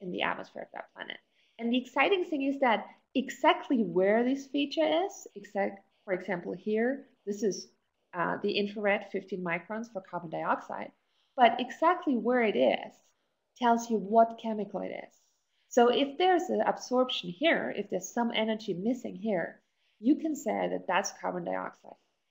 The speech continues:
If it's here, you can say that that's ozone. So it's a very telltale fingerprint that tells you what a planet light years away, really, really,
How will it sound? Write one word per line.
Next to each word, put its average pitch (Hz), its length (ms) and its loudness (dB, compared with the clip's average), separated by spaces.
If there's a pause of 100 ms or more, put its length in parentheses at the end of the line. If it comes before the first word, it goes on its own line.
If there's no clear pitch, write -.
(120)
If - 160 -10
it's 202 140 -6
here, 277 580 4 (240)
you 208 120 -4
can 202 200 -6
say 202 300 2
that 190 160 -2
that's 170 300 2
ozone. 185 420 -4 (480)
So 226 440 8
it's 226 200 -2
a 196 100 -6
very 277 360 4
telltale 269 760 4
fingerprint 202 540 -6 (520)
that 175 180 -10
tells 233 400 2
you 285 240 0 (340)
what 226 240 4
a 202 40 -2
planet - 520 -4 (360)
light 214 460 2
years 175 300 -2
away, - 200 -10 (600)
really, 247 600 6
really, 202 540 4